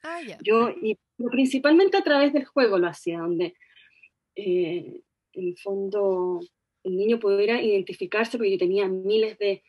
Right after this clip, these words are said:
Speaker 2: de personajes de, de distintos,
Speaker 1: Mm.
Speaker 2: o sea, algunos que les faltaban brazos, sin ojo, eh, Barbie, o sea, tenía todo tipo de, de
Speaker 1: Seres.
Speaker 2: personajes para que existieran muchas posibilidades para que ese niño pudiese identificarse con alguno de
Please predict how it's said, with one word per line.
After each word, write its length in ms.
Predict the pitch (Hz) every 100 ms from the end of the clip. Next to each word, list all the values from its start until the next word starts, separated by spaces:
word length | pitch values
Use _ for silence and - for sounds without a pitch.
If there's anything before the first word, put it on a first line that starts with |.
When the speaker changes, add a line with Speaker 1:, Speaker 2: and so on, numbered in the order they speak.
| _
Speaker 2:
de 160 | - 180
personajes 840 | 185 170 - 170 214 - 185 254 - - - _
de, 480 | - - 170 165 135
de 120 | 170
distintos, 720 | 165 - 208 220 240 220 202
Speaker 1:
Mm. 20 |
Speaker 2:
o 40 | 175
sea, 180 | 180 175 214 -
algunos 380 | 170 170 180 190
que 240 | - 175 165
les 160 | 175
faltaban 400 | 170 156 180 165
brazos, 480 | 165 202 196 - 160
sin 200 | - 185
ojo, 480 | 196 185 - 180 165 - - - -
eh, 360 | - 165 160 156
Barbie, 640 | 160 202 214 175 160 170 170
o 40 | -
sea, 140 | 254
tenía 420 | 285 311 349 311 - -
todo 400 | 392 381 415 -
tipo 320 | 349 349 349
de, 260 | 320 320 - - - -
de 140 | 233
Speaker 1:
Seres. 20 |
Speaker 2:
personajes 880 | 233 240 190 208 202 247 302 - 403 539 _ _ _ - _
para 240 | 240 240
que 320 | 233 240 233 -
existieran 540 | 220 233 226 277 294
muchas 320 | 269 294 302
posibilidades 580 | 330 302 277 247 262 285
para 180 | 277 262
que 80 | 254
ese 120 | 254
niño 240 | 254 262
pudiese 400 | 247 240 233 269 -
identificarse 880 | 233 220 214 - 202 262 294 - 302
con 100 | 269
alguno 320 | 240 247 233
de 120 | 220